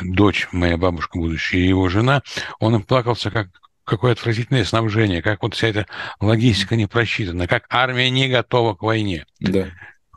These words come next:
Speaker 1: Вот, кстати, русско-японская война еще важна тем, что и для будущей Первой мировой войны, то, что там были применены впервые пулеметы в массовом таком,
Speaker 2: Мгм.
Speaker 1: что ли, масштабе.
Speaker 2: Я прошу прощения,
Speaker 1: И
Speaker 2: переб-,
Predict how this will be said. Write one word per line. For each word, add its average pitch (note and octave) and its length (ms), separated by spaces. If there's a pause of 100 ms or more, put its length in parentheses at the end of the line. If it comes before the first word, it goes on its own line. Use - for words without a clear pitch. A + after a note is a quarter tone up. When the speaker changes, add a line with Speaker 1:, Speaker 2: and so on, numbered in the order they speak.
(520)
Speaker 1:
Вот, - 100
кстати, B2+ 300
русско-японская A#2+ 800
война A#2+ 180
еще A#2+ 400
важна A2 320
тем, B2+ 220
что G#2 300 (260)
и G#2+ 100
для G2+ 160
будущей A2+ 380
Первой A#2+ 260
мировой F#2+ 300
войны, F2 320 (340)
то, F#2+ 140
что - 160
там A2 240
были G#2+ 160
применены G#2 500
впервые G#2+ 380
пулеметы G#2 540
в F2 60
массовом E2+ 400
таком, D#2+ 360 (400)
Speaker 2:
Мгм. G#2+ 240
Speaker 1:
что F#2 80
ли, E2 140 (380)
масштабе. - 360
Speaker 2:
Я - 40
прошу C3 260
прощения, C#3+ 420
Speaker 1:
И - 20
Speaker 2:
переб-, D3 260